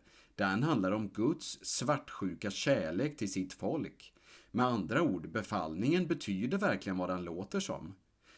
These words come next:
Galenskapen i att vara lojal mot någon annan gud än gudarnas gud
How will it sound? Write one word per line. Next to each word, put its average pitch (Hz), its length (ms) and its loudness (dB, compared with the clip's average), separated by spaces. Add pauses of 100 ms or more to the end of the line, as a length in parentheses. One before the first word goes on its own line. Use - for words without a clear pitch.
(320)
Galenskapen 135 880 4
i 110 220 2
att 98 140 0
vara 104 180 2
lojal 98 580 2
mot 101 180 0
någon 101 260 0
annan 113 520 2
gud 92 420 0
än 92 380 0
gudarnas 117 600 0
gud 92 460 -4